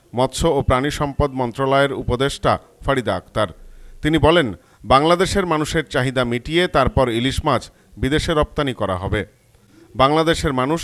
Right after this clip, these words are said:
ইলিশ পাবে না, আর রপ্তানি হবে, সেটা হতে পারে না। ফলে এবার দুর্গাপুজোয় ভারতে যাতে কোনো ইলিশ না যায়,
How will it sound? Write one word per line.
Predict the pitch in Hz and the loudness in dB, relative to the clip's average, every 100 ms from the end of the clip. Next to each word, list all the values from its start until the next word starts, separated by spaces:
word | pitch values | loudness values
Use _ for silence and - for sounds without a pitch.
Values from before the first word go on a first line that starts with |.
| - | -6
ইলিশ | 135 147 143 | -6 -4 -2
পাবে | 131 107 | 0 0
না, | 104 101 - _ _ - | 0 -4 -6 _ _ -2
আর | 127 98 - - | 0 0 -8 -2
রপ্তানি | 107 107 - 156 131 | 2 2 2 -2 -2
হবে, | 107 101 87 _ _ | -2 -4 -4 _ _
সেটা | - 156 156 | -6 -2 0
হতে | 151 170 | 0 0
পারে | 135 113 | 0 0
না। | 98 98 - _ _ _ - | -2 -6 -8 _ _ _ -4
ফলে | 151 156 107 - _ | 2 2 2 -4 _
এবার | 123 147 170 | 0 4 4
দুর্গাপুজোয় | 139 147 156 151 156 180 | 2 0 2 2 2 2
ভারতে | 147 123 139 156 | 2 0 -2 -2
যাতে | 143 143 | -4 -4
কোনো | 156 143 127 | -4 -4 -2
ইলিশ | 117 117 - | -2 -6 -6
না | 113 113 | -4 2
যায়, | 143 110 | 2 2